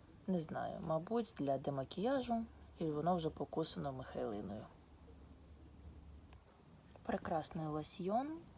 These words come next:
після душу, неймовірно пахне. Це те, що я вирішила залишити собі. Аромат розкішний, можу його рекомендувати.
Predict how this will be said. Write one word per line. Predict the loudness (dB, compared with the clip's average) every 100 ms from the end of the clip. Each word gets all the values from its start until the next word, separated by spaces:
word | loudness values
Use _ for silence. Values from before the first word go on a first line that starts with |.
| -10
після | -4 -4 -2 -2
душу, | -2 -2 -2 -2 0 2 0 -4 -14 -20 -18 -6 0
неймовірно | 2 2 0 -2 0 0 0 -4 4
пахне. | 6 6 2 -2 -2 -8 -14 -14 -16 -16 -16 -16 -16 -12 -10 -10 -12 -14 -12 -8
Це | -4 2 4 10 10 10 2 -16 -14 -14 -14 -14 -14 -14 -6 0
те, | 2 2
що | 0 2
я | 4 4
вирішила | 2 0 -2 0 0
залишити | 0 0 -2 -6 -6
собі. | -2 -2 -2 -4 -6 -2
Аромат | 2 4 12 12 12 2 -6 -4
розкішний, | 2 2 2 0 -2 -2 -6 -8 -12 -16 -14 0
можу | 2 2 0
його | -2 0 2 2
рекомендувати. | 0 -2 -4 -2 0 0 0 -4